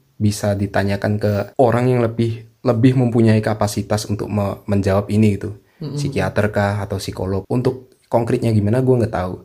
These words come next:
Speaker 1: Tapi misalnya untuk menyembuhkan mereka yang terlanjur kena sugesti, misal yang posisi kesurupan nih, kayak kesurupan kayak gitu. Nah, saran gue, lu tetap berdoa menurut agama dan keyakinan lu. Lu berusaha keluarin tuh setan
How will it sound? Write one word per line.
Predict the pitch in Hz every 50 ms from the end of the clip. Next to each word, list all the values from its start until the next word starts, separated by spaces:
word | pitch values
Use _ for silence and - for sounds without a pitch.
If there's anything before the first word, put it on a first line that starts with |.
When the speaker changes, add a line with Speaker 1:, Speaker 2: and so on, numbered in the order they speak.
| _ _ _ _ _
Speaker 1:
Tapi | - 104 139
misalnya | 156 165 160 - 131 117 113
untuk | 110 131 110
menyembuhkan | 110 110 107 104 101 101 98 - 101 101
mereka | 101 98 101 98 - 98
yang | 98 95 95 95 - - -
terlanjur | - 110 104 104 101 98 98 98 98 110
kena | 104 98 95
sugesti, | - - 95 101 92 90 - 101 101
misal | 98 98 - 101 90 - - - _ _ _ _ _ -
yang | - 98 101 101 - -
posisi | - 107 104 - 107 - 110
kesurupan | 107 104 - 110 113 113 113 113 117
nih, | 110 110 110 - - - _
kayak | - - 117 -
kesurupan | 101 101 - 95 95 - 95 98
kayak | 95 98 98 98
gitu. | 104 113 113 113 110 107 - - -
Nah, | - 104
saran | - - 95 95 98 98 101 98
gue, | 104 113 135 139 - - - - _ _
lu | - 175 185
tetap | 180 170 165 160 135
berdoa | 117 110 107 107 104 98 - 92 92 90 - - -
menurut | 95 95 92 98 -
agama | - 98 95 98 95 95 98 95 92
dan | 95 95 95 92 - -
keyakinan | - - 104 92 90 - - 95 95 92 95 95
lu. | 92 95 98 -
Lu | - - 101 90
berusaha | 95 98 98 104 - 101 92 95 95
keluarin | - 98 98 95 95 101 98 92 95
tuh | 95 95
setan | - 98 92 90 - 104 104 104 101 107 110